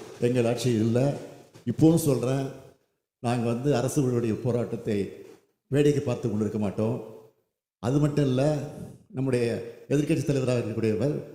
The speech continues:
முதலமைச்சராக இருந்தபோது அரசு ஊழியர் எந்தெந்த வகையில சம்பளம் வாங்கி கொண்டிருக்கிறார் என்பதையெல்லாம் கொச்சைப்படுத்தி பேசியதெல்லாம் இந்த நாடு மறந்து விடுதல் என்பதையும் மாண்புமிகு உறுப்பினர்களுக்கு நான் தெரிவித்துக் கொள்கிறேன். இன்னும் சில பிரச்சனை இருக்கிறது, நம்ம முழுவதும் நூற்றுக்கு நூறு சதவீதம் எல்லாத்தையும் நிறைவேற்றிட்டு சொல்லல,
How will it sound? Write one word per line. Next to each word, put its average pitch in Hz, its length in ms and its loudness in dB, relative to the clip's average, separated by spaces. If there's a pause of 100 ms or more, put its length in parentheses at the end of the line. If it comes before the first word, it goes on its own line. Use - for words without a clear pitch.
(220)
முதலமைச்சராக 139 600 2
இருந்தபோது 120 420 0 (800)
அரசு 151 280 2
ஊழியர் 139 220 4
எந்தெந்த 127 320 2 (180)
வகையில 135 360 0
சம்பளம் 123 280 0
வாங்கி 123 160 -2
கொண்டிருக்கிறார் 117 480 -2
என்பதையெல்லாம் 107 520 -2 (340)
கொச்சைப்படுத்தி 143 600 0 (100)
பேசியதெல்லாம் 123 540 -2
இந்த 117 140 0
நாடு 120 200 -2 (120)
மறந்து 123 260 -2
விடுதல் 113 300 0
என்பதையும் 117 420 0 (360)
மாண்புமிகு 123 360 2
உறுப்பினர்களுக்கு 113 500 -2
நான் 101 140 -2
தெரிவித்துக் 101 300 0
கொள்கிறேன். 85 320 -6 (300)
இன்னும் 165 260 -8
சில 139 100 -2 (120)
பிரச்சனை 131 320 -4
இருக்கிறது, 117 340 -4
நம்ம 110 140 -6
முழுவதும் 135 280 -6
நூற்றுக்கு 139 300 -8
நூறு 135 160 -8
சதவீதம் 120 180 -2
எல்லாத்தையும் 127 280 -6
நிறைவேற்றிட்டு 120 420 -8
சொல்லல, 110 320 -8